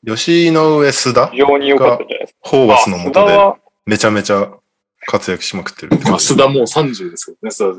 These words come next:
Speaker 3: 選手は。
Speaker 1: そうね。
Speaker 3: 遅れてきたニューカマー的な。
Speaker 1: <laughs>
Speaker 3: いや、誰になるんだろう。
Speaker 2: あ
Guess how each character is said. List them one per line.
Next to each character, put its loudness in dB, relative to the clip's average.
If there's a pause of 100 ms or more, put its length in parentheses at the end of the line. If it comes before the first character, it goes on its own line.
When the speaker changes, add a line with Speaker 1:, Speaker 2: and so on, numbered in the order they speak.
Speaker 3:
選 -14
手 -10
は。 -18 (460)
Speaker 1:
そ -14
う -16
ね。 -12 (1300)
Speaker 3:
遅 -2
れ 2
て -2
き -10
た -4 (1500)
ニ -12
ュ -10
ー -20
カ -8
マ -10
ー -6
的 -18
な。 -20
Speaker 1:
<laughs> -20 (1040)
Speaker 3:
い 4
や、 4
誰 2
に -4
な 0
る -4
ん -8
だ -4
ろ -10
う。 -20 (1500)
Speaker 2:
あ -10